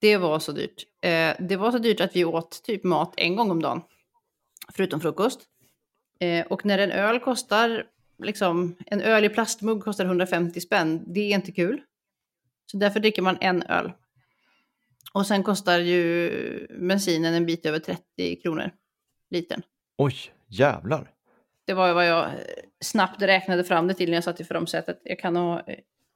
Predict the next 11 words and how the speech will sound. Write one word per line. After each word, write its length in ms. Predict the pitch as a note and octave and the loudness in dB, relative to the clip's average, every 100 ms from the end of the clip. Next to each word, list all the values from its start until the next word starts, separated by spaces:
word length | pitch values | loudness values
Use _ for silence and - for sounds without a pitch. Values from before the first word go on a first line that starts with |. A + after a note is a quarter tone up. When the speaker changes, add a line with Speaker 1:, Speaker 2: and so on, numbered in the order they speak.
| _ - | _ -8
Speaker 1:
gjort 240 | G3+ G3+ | -8 -4
knasigt, 380 | G3+ F#3 F#3 - | -2 0 -2 -4
men 140 | G3 F#3 - | -2 -2 -2
det 120 | G3 | 2
är 140 | G#3 | 4
dyrt, 320 | G#3+ F#3+ - - - | 4 4 2 -2 -14
liksom. 260 | - - - _ _ _ _ _ _ | -10 -8 -10 _ _ _ _ _ _
Allt 380 | - D#3+ C4 C4+ | -2 0 0 -2
är 60 | G3 | -4
dyrt 320 | E3 - - | -4 -8 -12
där. 220 | - E2 | -6 -6